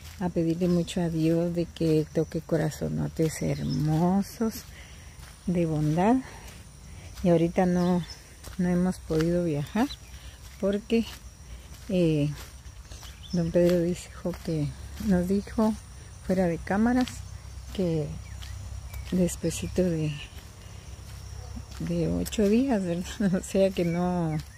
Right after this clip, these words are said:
no antes de ocho días, sino que después. Entonces, eh, porque él está muy ocupadito.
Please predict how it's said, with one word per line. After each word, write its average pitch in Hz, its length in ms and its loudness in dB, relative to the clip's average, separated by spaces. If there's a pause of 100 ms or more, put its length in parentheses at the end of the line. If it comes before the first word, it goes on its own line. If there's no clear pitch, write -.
(160)
no 180 100 2
antes 180 320 2
de 165 140 0
ocho 170 320 -4
días, 214 300 2
sino 160 320 -2
que 160 100 -4
después. 190 480 -4 (880)
Entonces, 175 800 2 (680)
eh, 147 640 2 (340)
porque 175 380 4
él 175 100 2
está 180 280 -4
muy 170 240 2
ocupadito. 175 760 2